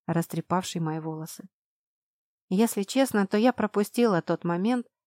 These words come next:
когда вместо полей и перелесков под нами стали проплывать дома.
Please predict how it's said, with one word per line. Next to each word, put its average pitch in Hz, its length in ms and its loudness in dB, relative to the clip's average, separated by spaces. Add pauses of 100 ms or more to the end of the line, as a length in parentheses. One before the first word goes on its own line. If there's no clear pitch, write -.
(100)
когда 262 280 4
вместо 202 360 0
полей 196 400 2
и 196 120 -2
перелесков 220 680 2
под 185 200 2
нами 240 280 2
стали 233 340 -2
проплывать 175 680 -2
дома. 175 460 -2